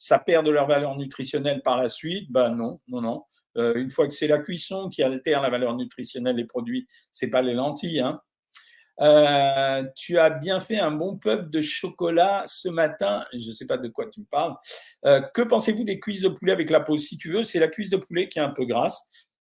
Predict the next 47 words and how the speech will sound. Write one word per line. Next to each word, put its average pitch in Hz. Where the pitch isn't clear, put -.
La 175
peau, 240
c'est, 190
c'est -
une 214
contrainte 214
qui -
était 185
un 160
peu 160
débilote. 151
Euh, 120
je -
veux 131
dire, 156
ça 151
fait 151
des 151
années, 160
tout 196
le 196
monde 208
a 151
répété 143
ça, 156
moi 120
compris, 123
hein, 110
je -
veux 98
dire, 113
euh, 117
en 113
disant, « 135
Ouais, 156
ouais, 160
mangez 143
du 147
poulet, 151
mais 156
ne 135
mangez 143
pas 156
la 143
peau 151
du 127
poulet, 165